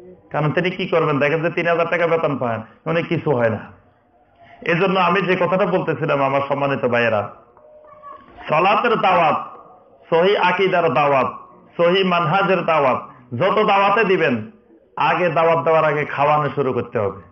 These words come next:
কিছু টাকা পয়সাও খরচ করতে হবে। খালি দাওয়াত মুখে দিলে হবে না, পকেটের মাধ্যমেও, টাকা পয়সার মাধ্যমেও কিছু দাওয়াত দিতে হবে। এটা দাওয়াতের বড় ধরনের একটি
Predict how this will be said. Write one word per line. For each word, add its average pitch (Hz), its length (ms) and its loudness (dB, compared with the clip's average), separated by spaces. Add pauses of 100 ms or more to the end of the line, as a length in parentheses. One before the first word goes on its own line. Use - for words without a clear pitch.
(420)
কিছু 147 200 -2
টাকা 175 260 0
পয়সাও 165 280 0
খরচ 151 240 0
করতে - 280 -4
হবে। 117 120 -2
খালি 135 180 -2
দাওয়াত 160 280 2
মুখে 156 280 0
দিলে 170 220 0
হবে 143 200 2
না, 127 100 0
পকেটের 190 480 0
মাধ্যমেও, 202 640 0 (1000)
টাকা 147 240 0
পয়সার 165 320 0
মাধ্যমেও 165 380 0
কিছু 143 220 -4
দাওয়াত 131 300 2
দিতে 117 260 -2
হবে। 90 220 -6 (260)
এটা 208 300 0
দাওয়াতের 170 520 2
বড় 165 320 2
ধরনের 185 400 2
একটি 214 580 -2